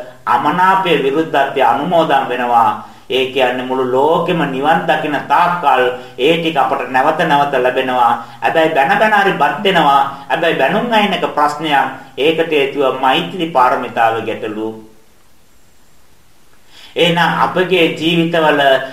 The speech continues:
අපට ගොඩාක් දේවල් ලැබිලා තියෙනවා. මිනිසුන්ගේ අනුකම්පාව, දයාව, කරුණාව. හැබැයි මේ මිනිසුන්ගෙන් බැනුම් ආන අවස්ථාවක් තියෙනවා.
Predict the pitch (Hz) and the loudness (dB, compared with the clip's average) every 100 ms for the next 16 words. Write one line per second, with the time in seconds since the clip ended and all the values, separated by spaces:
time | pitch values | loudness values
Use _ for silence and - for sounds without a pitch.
0 | - - - 156 156 143 135 139 165 180 | -4 -2 0 0 0 0 2 4 4 4
1 | - 156 143 139 135 131 127 160 190 175 | 2 0 0 2 2 2 0 0 0 0
2 | 160 131 127 120 110 104 - - 135 156 | 0 -2 0 2 2 -2 -10 -16 -8 -6
3 | - 151 151 139 - 131 208 214 185 170 | -4 -4 0 2 2 0 0 0 0 2
4 | 143 131 135 131 123 131 156 156 135 135 | 2 2 2 2 2 4 4 2 0 0
5 | 135 143 131 123 120 120 - - 113 143 | 0 2 2 2 0 -2 -12 -4 -2 2
6 | 147 139 131 127 139 - 160 151 135 127 | 0 0 -2 -6 -8 -8 -6 -4 -2 0
7 | 175 175 170 156 139 127 127 - 120 117 | -2 -2 2 2 2 0 -2 0 0 0
8 | 117 113 113 107 104 | -4 -8 -4 0 0